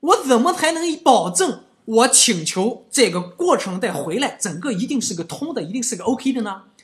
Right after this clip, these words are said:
所以说我教给你一个思想，我现在一般都是这么做。思想是什么呢？我去请求个U R L，你甭管你里边返回什么，你先给我一个字符串，什么都行，你先给我打回来。要是能打得回来，请问同学们，这，这是不是就说明了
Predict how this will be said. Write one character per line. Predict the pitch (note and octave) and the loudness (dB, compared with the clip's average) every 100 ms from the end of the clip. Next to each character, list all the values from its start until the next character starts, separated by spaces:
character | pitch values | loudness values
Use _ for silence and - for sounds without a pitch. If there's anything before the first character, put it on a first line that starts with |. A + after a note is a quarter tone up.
| _ _ _ | _ _ _
所 | - | -6
以 | D4+ | -2
说 | C#4 | 0
我 | G3+ | 0
教 | C4+ | 2
给 | C4 | 0
你 | G3+ | 0
一 | |
个 | A#3+ | -2
思 | C4 | -4
想， | - D#3 | -8 -10
我 | D#3 | -8
现 | - B3+ | -4 -2
在 | |
一 | F#3+ | -2
般 | F3 | -4
都 | F3 | -4
是 | |
这 | D#3+ | -8
么 | C#3 | -10
做。 | D3+ - _ _ _ _ | -10 -10 _ _ _ _
思 | _ F#4 | _ 0
想 | C#4 A#3+ | 2 2
是 | |
什 | A#3+ | 0
么 | F#3+ | -4
呢？ | G3 G3 _ _ _ _ _ _ | -6 -8 _ _ _ _ _ _
我 | - C4+ | 2 4
去 | D4 | 4
请 | G#4+ - G3 | 4 2 2
求 | B3+ | 0
个 | C#4+ | 0
U | D4 | 4
R | C#4 | 4
L， | F#3 A3+ - - _ _ _ _ - | 4 0 -2 -12 _ _ _ _ 0
你 | A3+ | 0
甭 | G3 B3 E4+ G#4 | 4 4 4 4
管 | C4+ G#3+ A#3 | 4 6 4
你 | |
里 | C#4+ F3 | 0 0
边 | B3+ | 0
返 | F3+ | 0
回 | D3+ A#3 | -2 -6
什 | C#3 | -6
么， | C#3+ | -10
你 | C#3+ B2+ | -16 -12
先 | - - E4+ E4+ | -8 -6 -6 -6
给 | F#3 | -6
我 | F#3+ | -6
一 | C3 | -8
个 | E3+ | -10
字 | F3+ | -10
符 | D3+ | -12
串， | - | -6
什 | - - G#3+ | -4 -2 0
么 | A4 | 2
都 | E4 | 2
行， | A3+ - - _ _ _ | 0 -2 -12 _ _ _
你 | F3+ | -6
先 | F3 C#4 | -2 -2
给 | |
我 | F4+ | -4
打 | - - | -4 -6
回 | F#3 | -6
来。 | F#3+ - _ _ _ _ | -10 -10 _ _ _ _
要 | D4 E4+ | 2 4
是 | D#4 | 6
能 | D4 F#4+ | 4 2
打 | A3+ B3 | 2 2
得 | |
回 | F4 F4+ | 2 2
来， | G#3 B3 | 2 0
请 | - | -2
问 | A#3 | -4
同 | A3+ | -4
学 | |
们， | A#3+ C4+ B3+ | -4 -6 -6
这， | B3+ | -6
这 | |
是 | F#3 | -6
不 | C#4 | -8
是 | |
就 | A3 | -8
说 | C4 | -4
明 | A#3 | -4
了 | F3+ F3 | -4 -8